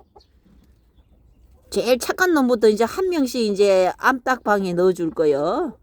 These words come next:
너들 봐가지고. 제일 봐가지고 제일 얌전한 놈, 내 맘에 드는 놈 한 놈씩.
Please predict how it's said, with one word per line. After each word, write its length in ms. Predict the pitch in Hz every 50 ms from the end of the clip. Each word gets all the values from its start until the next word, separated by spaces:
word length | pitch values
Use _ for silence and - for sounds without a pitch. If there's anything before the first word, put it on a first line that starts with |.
| _
너들 320 | 220 233 - 185 214 208 180
봐가지고. 680 | 165 160 160 170 175 160 156 147 135 160 190 214 170 151 - _ _ _ _ - _ _ _ _ _ _ _ _ _ _ _ _ _ _ _ _ - - - - _
제일 420 | - - 185 175 190 202 208 214 202
봐가지고 400 | 202 196 196 202 190 202 190 180
제일 260 | - 214 208 208 202
얌전한 520 | 185 180 196 208 220 220 214 190 180 175
놈, 320 | 160 147 135 123 151 185 - - - _ _ _ - - _
내 180 | - 160 180 196
맘에 300 | 202 202 202 196 180 151
드는 280 | 165 175 180 175 170 156
놈 140 | 147 147
한 180 | 170 214 220 208
놈씩. 360 | 185 160 - - - - -